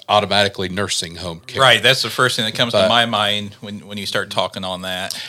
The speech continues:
Speaker 1: But what the statistics show is that actually about a third of long-term care is done in the home by family members or friends at no cost.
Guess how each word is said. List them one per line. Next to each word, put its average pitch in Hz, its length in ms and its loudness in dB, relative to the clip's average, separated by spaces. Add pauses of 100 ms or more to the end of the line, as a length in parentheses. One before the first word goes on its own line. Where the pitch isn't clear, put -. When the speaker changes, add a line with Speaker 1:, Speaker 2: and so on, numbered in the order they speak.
(140)
Speaker 1:
But 131 360 4
what 151 360 2
the 131 80 0
statistics - 840 0
show 92 640 0 (480)
is 107 280 0
that 110 320 2
actually 113 960 2
about 107 400 4
a 104 80 -4
third 143 480 0
of 104 120 -2
long-term 107 720 0
care 104 580 -2
is 95 320 -10
done 104 340 -2 (100)
in 117 240 -2
the 101 100 -2
home 107 680 -2 (580)
by 95 160 0
family 104 480 2
members 98 480 -2
or 90 80 -6
friends 92 560 -4
at - 100 -10
no 90 160 -10 (200)
cost. 92 580 -2